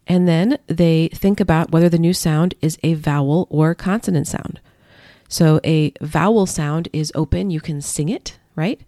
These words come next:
But a consonant sound is blocked or partially blocked. So help them identify that, and then you should show them the new keyword for the sound.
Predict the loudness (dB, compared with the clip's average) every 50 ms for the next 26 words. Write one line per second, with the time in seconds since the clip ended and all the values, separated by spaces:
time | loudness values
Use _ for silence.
0 | _ -20 -20 -20 -20 -4 2 2 2 4 2 -2 -2 -2 -2 -2 -2 0 2 0
1 | 0 0 0 0 0 0 0 0 -4 -6 -4 -4 -4 -4 -4 -6 -8 -16 -20 -20
2 | -20 _ _ -6 -4 -4 -2 -4 -4 -4 -2 -2 -2 -2 -2 -4 -6 -6 -8 -12
3 | -18 -20 -20 -20 _ -20 -20 -20 -20 -20 _ -8 -4 -2 -2 -2 -2 -4 -6 -10
4 | _ _ _ _ -10 -10 -10 -10 -8 -8 -6 -6 -6 -8 -8 -6 -6 -4 -4 -4
5 | -4 -4 -4 -4 -4 -6 -6 -6 -8 -10 -10 -14 -18 -20 _ -20 -20 -20 -20 _
6 | _ -4 -2 0 0 -2 -2 -4 -8 -6 -4 -2 0 0 0 -2 -4 -6 -10 -18
7 | -20 _ _ -6 -4 -4 -2 -4 -4 -6 -6 -8 -8 -6 -4 -2 -2 -2 -2 -2
8 | -2 -2 -4 -4 -6 -6 -6 -4 -2 0 2 2 2 2 2 0 -2 -6 _ _
9 | _ _ -20 -14 -6 -4 -2 -2 0 0 0 0 0 0 0 -2 -6 -8 -4 -2
10 | -2 -2 -2 -4 -4 -4 -6 -6 -6 -8 -12 -16